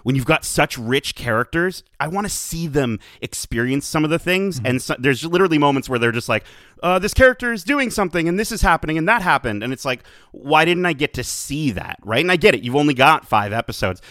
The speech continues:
Speaker 1: But to your point, Kevin, it felt like they stretched out a lot of things that didn't, that were unnecessarily stretched out when they could have maybe used that time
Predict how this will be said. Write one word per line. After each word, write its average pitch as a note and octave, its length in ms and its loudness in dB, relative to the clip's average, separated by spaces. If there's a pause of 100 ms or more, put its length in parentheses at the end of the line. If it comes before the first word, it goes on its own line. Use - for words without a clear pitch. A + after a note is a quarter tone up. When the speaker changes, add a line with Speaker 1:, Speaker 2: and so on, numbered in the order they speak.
(120)
Speaker 1:
But B2+ 120 -8
to - 80 -4
your C#3 80 0
point, C#3+ 280 0
Kevin, A2+ 340 -2 (600)
it C3 140 -4
felt D3 180 4
like E3 140 2
they C3+ 140 2
stretched - 500 -4
out A#2+ 340 2
a A#2+ 120 -2
lot B2 220 2
of A#2 100 -4
things A#2+ 260 -2
that G2+ 160 -8
didn't, B2+ 320 0 (140)
that B2 120 -2
were A#2+ 140 -6
unnecessarily C#3 640 0
stretched - 340 -4
out G#2+ 200 -2
when F#3+ 160 2
they G3 100 2
could G3+ 240 4
have F#3+ 100 -2
maybe E3+ 220 -2
used C3 320 0
that A#2+ 220 2
time G#2+ 500 -2